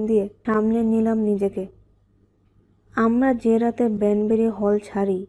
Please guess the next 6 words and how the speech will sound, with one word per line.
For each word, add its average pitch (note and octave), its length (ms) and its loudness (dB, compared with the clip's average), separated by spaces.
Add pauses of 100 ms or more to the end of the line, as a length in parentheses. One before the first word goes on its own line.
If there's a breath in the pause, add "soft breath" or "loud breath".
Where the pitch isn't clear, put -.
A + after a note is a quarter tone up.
(260)
ওই B3 220 6
রাতেই C4 380 2 (120)
উধাও A3+ 360 0
হয়েছিল A3+ 380 -2 (180)
পেট্রা G#3+ 460 -2
ডিটমার। G3 480 -2